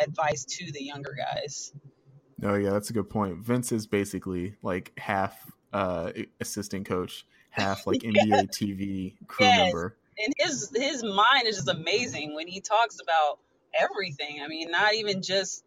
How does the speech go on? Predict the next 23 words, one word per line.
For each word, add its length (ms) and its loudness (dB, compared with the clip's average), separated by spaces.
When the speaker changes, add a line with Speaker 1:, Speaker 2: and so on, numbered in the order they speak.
Speaker 1:
what 120 -2
happens 320 4
on 100 0
the 80 0
court, 340 -4
but 140 0
just 380 -6
to 80 -6
hear 200 2
him 160 2
talk. 220 6
And 100 4
I 100 8
don't 140 4
even 180 0
play, 380 4
so 160 0
to 180 2
hear 200 -2
him 180 -4
talk 400 4
is 180 -6
just, 420 -6